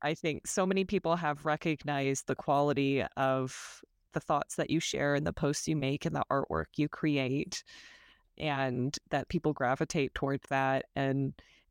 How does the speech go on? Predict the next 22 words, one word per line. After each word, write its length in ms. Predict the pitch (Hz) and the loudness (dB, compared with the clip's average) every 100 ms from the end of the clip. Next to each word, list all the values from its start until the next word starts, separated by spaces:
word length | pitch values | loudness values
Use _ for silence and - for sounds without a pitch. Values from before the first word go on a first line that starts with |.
| - | -4
as 520 | 165 185 190 - - - _ _ _ - | 0 2 0 -4 -10 -14 _ _ _ -4
a 60 | |
fan, 880 | 135 - - 196 220 156 92 139 202 - | -4 -8 -6 -2 0 0 0 0 0 -2
rather 300 | 160 156 147 | -2 0 2
than 160 | 147 147 | 2 0
as 140 | 143 | 0
a 60 | 139 | -2
content 480 | - 180 175 151 | 0 0 2 0
creator, 560 | - 143 139 135 139 143 - | 0 0 2 2 2 0 0
I 380 | 170 240 277 175 - - | 0 2 2 0 -2 0
also 380 | 262 - 160 | 0 2 0
don't 380 | 147 160 151 - | 2 2 2 0
have 480 | 139 139 139 139 135 | -2 0 2 0 -2
the 100 | 151 | -4
time 340 | - 131 135 135 | -2 0 0 0
to 120 | 143 | -2
just 360 | 135 131 - - | 0 -2 -2 -2
enmesh 460 | 139 131 127 - | -2 0 0 -2
myself 480 | 190 190 - 196 - | -2 -2 0 0 0
in 100 | 226 | 0
this 160 | 220 240 | 0 0
stuff. 480 | - 254 269 - | -2 0 0 -4